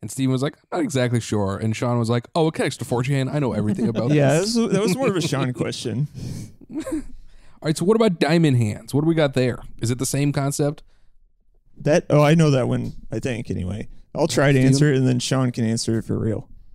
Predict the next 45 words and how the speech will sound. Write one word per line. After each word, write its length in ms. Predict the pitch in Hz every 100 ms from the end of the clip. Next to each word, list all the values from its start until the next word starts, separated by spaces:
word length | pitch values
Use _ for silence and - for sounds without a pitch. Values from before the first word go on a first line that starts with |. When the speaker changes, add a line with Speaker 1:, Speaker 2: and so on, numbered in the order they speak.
| - - _ -
Speaker 2:
<laughs> 600 | - - - 180 - 160
Uh, 400 | 147 139 123 113 _ _ - _ -
so 220 | - 147
if 100 | 147
you 80 | 175
have 140 | 170
paper 380 | - 147 147 147
hands, 400 | 147 127 123 120
that's 280 | 123 - -
like 380 | 127 117 - _ _
you're 460 | 131 131 131 117 110 _ _ _ _ _ _ _ -
you 360 | - 143 139 135
Speaker 1:
Oh, 200 | 117 101
yeah, 220 | 90 85
I 60 | 110
see 140 | - -
what 80 |
you're 120 | 135 139
Speaker 2:
you, 60 |
Speaker 1:
saying, 100 | 135 104
yeah. 60 |
Speaker 2:
you 120 | 139 135
bought 280 | 143 151
into 240 | 147 143 131
GameStop 580 | 131 139 - 131 117 123
or 120 | 117
whatever, 420 | 117 110 107 110
but 160 | 110 104
you 200 | 110 110
sell 320 | - 123 113
out 240 | 110 107
too 140 | - 101
quickly. 560 | 113 113 104 104 104 _ _ _ _ _ _ _ _ _
Speaker 1:
Right, 200 | 123 101 -
right. 140 | 107 110
Speaker 2:
And 240 | 113 113
it 160 | 101 -
progresses 540 | 120 120 127 135 127 -
up 180 | 110 -
to 80 |
Diamond 480 | 101 107 120 139 214
Hands, 480 | 135 104 64 71 -
which 160 | - 113
is 160 | -
the 120 | -